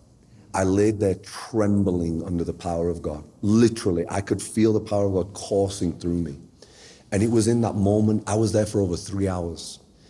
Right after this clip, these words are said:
And during that encounter, the Lord said to me, "I have a work for you to do. But if you turn from me today, I will not call you again."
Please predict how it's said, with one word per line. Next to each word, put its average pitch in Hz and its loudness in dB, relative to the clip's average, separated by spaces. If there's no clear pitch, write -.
And 92 0
during 110 6
that 104 0
encounter, 92 -2
the 82 -4
Lord 82 0
said 82 -6
to 78 -6
me, 78 -6
"I 85 -6
have 85 -2
a 82 -2
work 87 0
for - -4
you 85 0
to - -6
do. 80 -6
But 85 -2
if 87 -2
you 85 2
turn 92 0
from 92 0
me 92 2
today, 92 0
I 80 -2
will 82 -4
not 80 -6
call 85 -6
you 85 0
again." 80 -6